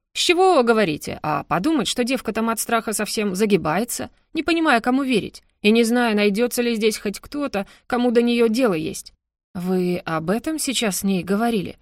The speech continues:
Злость всё-таки прорвалась в голосе механика. И ещё, похоже, ревность, что удивило Пепла несказанно. «А надо было? В смысле, полагаете, об этом ещё и говорить надо? Как по мне, и так прекрасно видно».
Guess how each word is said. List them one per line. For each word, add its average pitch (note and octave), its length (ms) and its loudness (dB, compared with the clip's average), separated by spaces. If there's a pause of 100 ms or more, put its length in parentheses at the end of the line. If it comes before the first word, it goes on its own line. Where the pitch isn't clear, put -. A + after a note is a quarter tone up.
(340)
Злость G#3 480 -4
всё-таки G3 440 -4
прорвалась G#3+ 720 -2
в F3 120 -8
голосе E3+ 340 -4
механика. F3+ 580 -6 (260)
И G3 120 8
ещё, G#3 240 2
похоже, B3 380 -2
ревность, F3+ 500 -2 (180)
что - 200 -2
удивило E3+ 420 0
Пепла G3+ 320 0
несказанно. F3 720 -6 (340)
«А C4 140 6
надо B3 320 8
было? D#4 420 2
В - 60 -8
смысле, C4 360 0
полагаете, B3+ 500 0
об A3 180 2
этом A#3 200 0
ещё A3+ 260 2
и G#3 180 0
говорить F3+ 480 0
надо? C#4+ 360 -4 (160)
Как F#3 160 -4
по F#3 140 6
мне, G#3 520 2
и E3 40 -2
так G#3 220 0
прекрасно B3+ 500 -2
видно». A3 360 -4